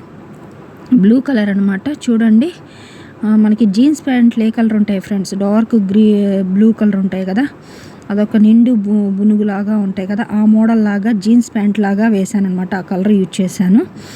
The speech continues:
చూడండి హ్యాండ్స్ అనమాట, బాడీకి ఏమో స్కిన్ టోన్ వేశాను. చూడండి అమ్మాయికి కూడా మ్యాచ్ అయ్యే విధంగా వేశాను అనమాట. అంటే బార్డర్ వచ్చేసి బ్లౌజ్కి, అలాగే శారీ బార్డర్ వచ్చేసి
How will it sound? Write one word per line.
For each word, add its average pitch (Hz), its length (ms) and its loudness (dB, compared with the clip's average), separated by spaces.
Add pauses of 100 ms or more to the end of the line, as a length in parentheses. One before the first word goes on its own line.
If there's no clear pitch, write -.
(420)
చూడండి 220 340 2
హ్యాండ్స్ 233 440 0
అనమాట, 202 400 -2
బాడీకి 214 460 0
ఏమో 247 160 2
స్కిన్ 226 340 0
టోన్ 247 220 2
వేశాను. 196 520 -2 (640)
చూడండి 269 300 2
అమ్మాయికి 240 460 0
కూడా 240 200 0
మ్యాచ్ 226 380 0
అయ్యే 233 180 2
విధంగా 214 360 2
వేశాను 214 400 0
అనమాట. 202 300 -4
అంటే 214 180 -2
బార్డర్ 208 480 -2
వచ్చేసి 220 460 -4 (540)
బ్లౌజ్కి, 220 720 2
అలాగే 214 440 -2
శారీ 226 400 0
బార్డర్ 208 380 0
వచ్చేసి 214 400 -4